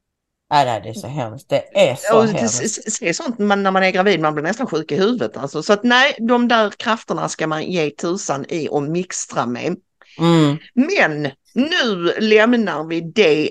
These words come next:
Speaker 2: hemska och går vidare till någonting annat hemskt.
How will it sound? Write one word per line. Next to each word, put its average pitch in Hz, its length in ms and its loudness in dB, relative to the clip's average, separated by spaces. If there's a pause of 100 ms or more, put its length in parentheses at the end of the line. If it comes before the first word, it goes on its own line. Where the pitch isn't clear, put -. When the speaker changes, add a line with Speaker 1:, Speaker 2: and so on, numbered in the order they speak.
Speaker 2:
hemska 170 840 0
och 160 380 2 (120)
går 165 160 4
vidare 175 320 6
till 180 120 -4
någonting 170 220 0
annat 269 280 0
hemskt. 143 280 -6